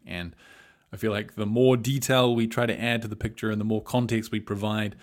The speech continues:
the less it's going to actually seem like you can sustain that view of the government as this authoritarian tyrant.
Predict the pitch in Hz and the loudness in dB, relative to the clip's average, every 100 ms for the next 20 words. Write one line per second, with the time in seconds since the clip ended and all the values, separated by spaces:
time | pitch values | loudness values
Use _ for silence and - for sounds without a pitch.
0 | - - _ _ 107 104 135 175 - - | -20 -20 _ _ -6 -2 0 0 2 2
1 | 123 - 127 127 120 113 113 - 107 - | 0 0 2 2 0 -2 -2 -4 -4 -2
2 | 117 113 104 98 104 101 101 - 98 - | 0 0 0 -4 -4 -4 -6 -4 -4 -2
3 | 104 104 92 87 - - - 98 101 92 | -2 -2 -2 -4 -6 -14 -14 -6 -4 -4
4 | 85 90 87 95 92 90 82 82 - 85 | -6 -8 -8 -8 -6 -6 -8 -12 -12 -12
5 | 82 98 - - 240 90 - 90 - 92 | -12 -12 -12 -14 -16 -12 -12 -12 -8 -6
6 | 85 - 90 87 82 80 80 - - 95 | -6 -8 -8 -8 -8 -10 -12 -12 -4 -2
7 | 87 78 80 | -2 -6 -14